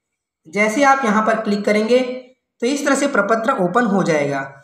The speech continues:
छत्तीसगढ़ राज्य सामाजिक आर्थिक सर्वेक्षण दो हज़ार तेईस। तो सबसे पहला option है पता, इसमें रहेगा जिला, विकासखंड, पंचायत, ग्राम, पिन कोड। इसके बाद यहाँ पे चार डिजिट का आपको मकान number fill करना है।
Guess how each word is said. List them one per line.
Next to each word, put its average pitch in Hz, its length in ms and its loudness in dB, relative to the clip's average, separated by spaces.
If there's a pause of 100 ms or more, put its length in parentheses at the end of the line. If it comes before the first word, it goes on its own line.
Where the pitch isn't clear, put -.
(320)
छत्तीसगढ़ 269 460 0
राज्य 226 280 2
सामाजिक 208 500 0
आर्थिक 185 320 0
सर्वेक्षण 208 500 -2
दो 190 100 -2
हज़ार 185 420 0
तेईस। 156 340 -4 (380)
तो 185 80 -8
सबसे 226 320 -2
पहला 240 300 2
option 240 240 0
है 240 220 0
पता, - 760 -2
इसमें 190 240 -4
रहेगा 214 240 2
जिला, 190 360 2 (800)
विकासखंड, 202 880 0
पंचायत, 190 800 0
ग्राम, 175 340 0 (240)
पिन 208 200 0
कोड। 135 320 -6 (500)
इसके 214 280 0
बाद 262 260 4
यहाँ 220 220 2
पे 262 180 2
चार 202 400 2
डिजिट 226 300 0
का 208 80 2
आपको 196 200 0
मकान 190 300 2
number 190 320 -2
fill 240 140 -2
करना 156 280 -2
है। 139 180 -8